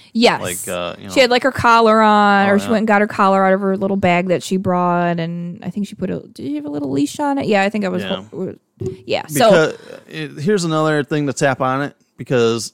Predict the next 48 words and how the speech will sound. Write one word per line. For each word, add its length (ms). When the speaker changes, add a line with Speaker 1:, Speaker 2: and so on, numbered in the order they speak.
Speaker 2:
you 80
know, 120
there's 240
a 60
lot 340
of 60
moving 320
parts 300
with 100
this 140
couple. 400
Uh, 320
he 220
was, 240
a-, 140
and 300
it's 160
one 160
of 100
our 80
rules, 300
we 80
don't 320
play 160
with 180
dom 320
men, 420
and 320
this 140
is 120
one 380
of 80
the 100
reasons 500
why 300
we 140
don't 240
play 160
with 180
dom 280
men. 320
Speaker 1:
Yes. 440
Speaker 2:
Is 160
because 560
this 180
guy 240
was 160
very 1040